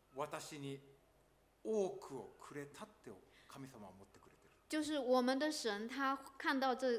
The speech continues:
Speaker 2: 这个过程的时候，他会看到说，这个穷寡妇，他给我的是更多的。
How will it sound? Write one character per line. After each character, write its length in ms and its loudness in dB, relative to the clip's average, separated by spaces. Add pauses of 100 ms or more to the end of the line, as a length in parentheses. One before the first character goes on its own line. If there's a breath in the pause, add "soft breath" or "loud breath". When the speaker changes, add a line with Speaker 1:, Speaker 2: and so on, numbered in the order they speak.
Speaker 2:
这 120 -2
个 120 2
过 240 4
程 220 -6
的 80 -8
时 140 -8
候， 100 -4
他 180 -8
会 160 -2
看 240 -4
到 160 -4
说， 200 -6
这 180 -2
个 240 -2
穷 400 -2
寡 240 -2
妇， 320 0 (260 loud breath)
他 280 0
给 240 -4
我 240 -2
的 160 -8
是 260 -4 (400)
更 300 4
多 240 4
的。 180 -4